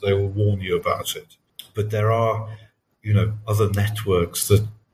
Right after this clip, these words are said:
that show you things in great, um, in great detail. Um, and, you know, there's a, there's a, there's a news network of,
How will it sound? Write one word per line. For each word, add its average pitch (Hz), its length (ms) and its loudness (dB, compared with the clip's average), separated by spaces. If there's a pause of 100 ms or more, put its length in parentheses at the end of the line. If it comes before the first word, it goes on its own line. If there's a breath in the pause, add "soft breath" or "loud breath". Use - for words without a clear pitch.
(100)
that 107 140 -6
show 135 140 2
you 131 200 0
things 107 360 2
in 104 140 0
great, 107 420 2
um, 90 520 -2 (480)
in 110 120 -4
great 107 300 4
detail. 82 580 -2 (320 soft breath)
Um, 101 260 2
and, 104 200 4 (160)
you 107 80 2
know, 101 140 4
there's 101 180 0
a, 110 60 -2
there's 104 280 2
a, 101 80 4
there's 98 280 -2
a 101 100 0
news 107 320 2
network - 540 0
of, 85 120 -10